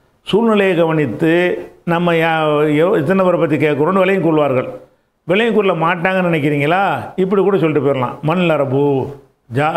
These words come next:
வந்தார்கள், மண் லரபு. ஏன்னா மண்ணுடைய உள் அர்த்தம் வந்து ஆண்கள், பல ஆண்களை பத்தி நம்ம கேட்குறோம். பல ஆண்களை பற்றி அல்லதீன என்கிற இடத்தில் இதை பயன்படுத்துகிறோம் என்று சொன்னால்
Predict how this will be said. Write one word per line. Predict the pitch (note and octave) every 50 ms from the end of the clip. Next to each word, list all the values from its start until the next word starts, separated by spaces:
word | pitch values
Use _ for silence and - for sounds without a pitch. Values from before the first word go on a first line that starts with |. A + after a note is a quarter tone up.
| D3 C#3+ C#3
வந்தார்கள், | C3+ C3+ C#3 C#3+ D3 C#3 C3+ C3 B2 D3+ F#3 A3 A3+ G#3+ - - - - - _ _ _ _ _ _
மண் | C#3+ D3+ E3 F#3 F#3 F3+ E3+
லரபு. | D#3 D3 C#3+ C3+ C3 C3+ C#3 C#3+ C#3+ D3 D3 C#3+ C3+ A#2 G2 C#2+ - - - - _ _ _ -
ஏன்னா | D#3 E3 F3 E3
மண்ணுடைய | D3+ D3+ D#3+ F3+ F#3+ F#3+ F#3 E3+ F3 E3+ E3+ E3 D#3 D#3
உள் | D3+ E3 F#3+ G#3
அர்த்தம் | G3 F3 E3 E3+ E3 E3+ E3 D#3+
வந்து | E3 F#3 G#3 G3+ G3
ஆண்கள், | F3 E3+ F#3 F#3+ F3+ F3+ F3+ E3
பல | - D3 D#3 D#3 E3+
ஆண்களை | E3+ E3 E3+ F3+ E3 F3 E3
பத்தி | D3 E3 D3+ G3
நம்ம | F#3+ F3+ D3
கேட்குறோம். | A2+ F3 F3+ D#3+ C3+ D#3 C#3 A#2 - - - - _ _ _ _ _ _ _ _ _ -
பல | C#3+ D3+ D3+ D3
ஆண்களை | D3 D#3 F3+ F#3+ F#3+ F3+ F#3 F#3 F3+
பற்றி | C#3+ E3+ D#3+ C3 E3 D#3+
அல்லதீன | C#3+ D3 D#3+ E3 E3 D#3 C3+ C#3 D#3+ F3+ F#3+ G3 F#3 F#3 F#3+ G3 F#3 - - -
என்கிற | F#3+ E3 D#3+ E3 E3 D3+ D3+
இடத்தில் | D3 D#3 D#3 E3+ - - G#3+ A3 A3+
இதை | F#3+ F3+ E3+ D#3+
பயன்படுத்துகிறோம் | B2+ E3 D#3 E3 E3 D#3+ D#3+ D#3 B2+ D#3+ C#3+ C#3 C#3 C3+
என்று | C3+ B2 C3
சொன்னால் | G#2 A#2+ A#2 A#2 A2+ A#2 A#2+ C#3 D#3 D#3+ E3